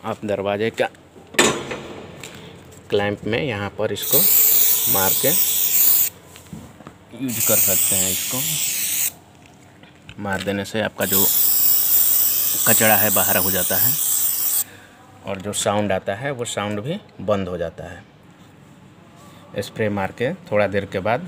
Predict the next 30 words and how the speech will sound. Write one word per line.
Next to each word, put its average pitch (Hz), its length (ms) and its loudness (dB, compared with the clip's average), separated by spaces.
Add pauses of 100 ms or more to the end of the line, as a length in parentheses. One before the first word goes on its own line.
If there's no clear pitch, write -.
हम 95 160 -6
लोग 95 120 -4
इसको 113 240 -6
clean 98 320 -2
कर 98 180 0
देंगे 92 280 -4 (180)
तो 90 60 -2 (140)
पहले 95 240 4
से - 160 -6
बहुत 98 380 -4
अच्छा 101 300 -4 (760)
और 95 100 2
ज़्यादा 92 300 4
साफ़ 92 320 2
हो 90 100 0
जाता 85 280 -2
है, 117 200 -8 (1300)
जैसा 95 220 -6
कि 101 180 -4
आप 127 120 0 (520)
देख 92 260 -6
रहे 92 120 -6
हैं। 120 360 -12 (840)
अच्छे 98 380 -2
तरीके 92 400 -4
से 139 180 0 (160)
साफ़ 90 340 0
हो 87 80 -6
जाता 85 280 -4
है। 113 160 -6